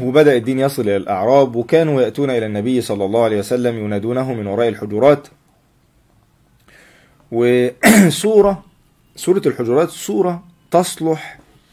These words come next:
إن هي تتلى على الوفود، يعني الناس التي تأتي لتتعلم ما هو الإسلام وما هو الدين، تصلح هذه السورة أن تتلى عليه. <clears throat>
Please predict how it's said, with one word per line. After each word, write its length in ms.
إن 120
هي 140
تتلى 340
على 240
الوفود، 760
يعني 260
الناس 300
التي 340
تأتي 400
لتتعلم 580
ما 180
هو 220
الإسلام 500
وما 180
هو 200
الدين، 380
تصلح 380
هذه 440
السورة 420
أن 100
تتلى 300
عليه. 260
<clears throat> 420